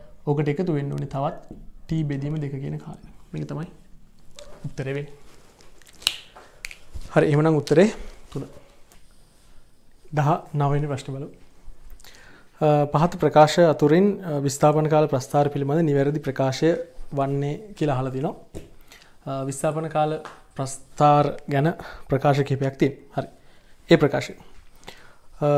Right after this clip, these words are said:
විස්ථාපන කාල වක්‍රයේ යම් ලක්ෂයකට අඳිනු ලබන ස්පර්ශකයේ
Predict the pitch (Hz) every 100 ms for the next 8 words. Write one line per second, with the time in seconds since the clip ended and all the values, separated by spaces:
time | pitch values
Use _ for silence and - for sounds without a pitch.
0 | 143 147 151 202 208 208 208 202 170 -
1 | 175 196 151 139 165 - - - - -
2 | - - 143 135 135 - 180 175 - 127
3 | 160 - - - - - - - - _
4 | - 143 147 175 185 185 175 165 202 175
5 | - - 135 147 - 117 - 120 127